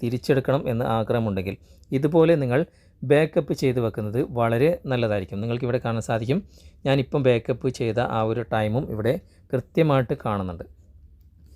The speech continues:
ഇതുപോലെ നിങ്ങൾ നിങ്ങളുടെ മൊബൈലിൽ സെറ്റ് ചെയ്ത് വെച്ച് കഴിഞ്ഞാൽ നിങ്ങളുടെ ചാറ്റുകളൊന്നും തന്നെ മറ്റൊരാൾക്ക് കോപ്പി ചെയ്യാനോ അല്ലെങ്കിൽ ഹാക്ക് ചെയ്യാനോ സാധിക്കുകയില്ല. അതുപോലെ തന്നെ നിങ്ങളുടെ ചാറ്റ് ലിസ്റ്റുകളൊക്കെ സുരക്ഷിതമായിട്ട് നിങ്ങൾക്ക് സൂക്ഷിക്കാൻ സാധിക്കും. just ഒന്ന് നമുക്ക് ബാക്ക് വരാം.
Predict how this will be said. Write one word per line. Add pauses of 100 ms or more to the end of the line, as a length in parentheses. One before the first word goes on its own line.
(380)
ഇതുപോലെ (300)
നിങ്ങൾ (220)
നിങ്ങളുടെ
മൊബൈലിൽ
സെറ്റ്
ചെയ്ത്
വെച്ച്
കഴിഞ്ഞാൽ (220)
നിങ്ങളുടെ (120)
ചാറ്റുകളൊന്നും
തന്നെ (400)
മറ്റൊരാൾക്ക് (100)
കോപ്പി
ചെയ്യാനോ (100)
അല്ലെങ്കിൽ
ഹാക്ക്
ചെയ്യാനോ
സാധിക്കുകയില്ല.
അതുപോലെ
തന്നെ (420)
നിങ്ങളുടെ (400)
ചാറ്റ്
ലിസ്റ്റുകളൊക്കെ
സുരക്ഷിതമായിട്ട്
നിങ്ങൾക്ക്
സൂക്ഷിക്കാൻ (100)
സാധിക്കും. (100)
just
ഒന്ന്
നമുക്ക്
ബാക്ക്
വരാം.